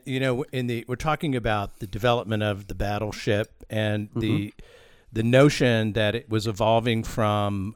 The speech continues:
Speaker 1: uh, uh, maybe a couple of twelve inch, uh, guns to really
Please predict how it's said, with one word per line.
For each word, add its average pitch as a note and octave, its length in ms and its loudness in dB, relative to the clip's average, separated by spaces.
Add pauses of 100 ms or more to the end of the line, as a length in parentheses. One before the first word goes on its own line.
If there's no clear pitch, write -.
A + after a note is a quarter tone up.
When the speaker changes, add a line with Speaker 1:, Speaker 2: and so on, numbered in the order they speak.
Speaker 1:
uh, F#2+ 220 -8 (140)
uh, - 80 -12 (140)
maybe G#2 360 -4
a F#2+ 60 -8
couple B2+ 420 -2
of G#2+ 80 -2
twelve G#2+ 360 -2
inch, G#2 380 -4 (320)
uh, G2 440 -8 (420)
guns A2 540 0
to G2 340 -4 (800)
really A#2 480 4